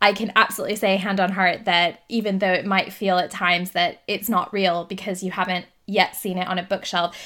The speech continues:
all you have to do is look at social media and see the endless numbers of posts, videos, again, going back to those articles, just how much love this book, your book,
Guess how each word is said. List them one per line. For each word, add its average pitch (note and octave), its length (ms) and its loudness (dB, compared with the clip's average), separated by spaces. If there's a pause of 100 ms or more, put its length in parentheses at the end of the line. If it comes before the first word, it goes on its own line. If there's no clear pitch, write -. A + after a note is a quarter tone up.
(260)
all A#3 140 8
you A#3 100 6
have A3+ 160 2
to G3+ 80 -8
do G3+ 80 0
is G3 220 4
look F#3+ 100 -2
at - 100 -8
social F#3 280 -2
media F3 500 2
and F#3+ 220 -2
see F#3 360 0
the F#3 320 -4
endless G3 400 0
numbers F3 640 0
of F#3+ 160 0
posts, G3 720 0 (160)
videos, F#3 760 2
again, F#3+ 420 4
going F#3 160 0
back F#3 160 -4
to F#3+ 100 -8
those F#3 140 -2
articles, F3+ 640 -2
just F#3+ 300 -6 (320)
how G#3 420 6
much G3+ 400 -2
love F#3 720 0 (540)
this G3 240 -6
book, F3+ 320 2 (100)
your G3+ 300 4
book, F3+ 500 -2